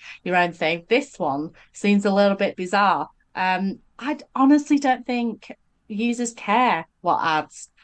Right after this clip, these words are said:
they are seeing or, you know, and what customized ads they're going to be seeing.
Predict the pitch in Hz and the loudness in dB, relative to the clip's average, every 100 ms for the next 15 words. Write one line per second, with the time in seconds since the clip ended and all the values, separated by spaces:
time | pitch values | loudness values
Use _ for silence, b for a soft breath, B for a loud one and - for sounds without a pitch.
0 | b - 170 170 165 - 170 170 - 175 | b -2 2 2 2 0 0 0 -4 -4
1 | 170 165 170 160 160 160 175 165 156 B | -2 -4 -4 -4 -4 -6 -6 -4 -6 B
2 | B B 160 160 170 170 - - _ - | B B -8 -4 2 2 2 -4 _ -8
3 | - 220 - 202 175 170 165 165 160 165 | -2 -2 0 0 2 0 0 0 -2 -6
4 | 165 165 156 156 - 160 160 | -6 -6 -8 -8 -6 -6 -6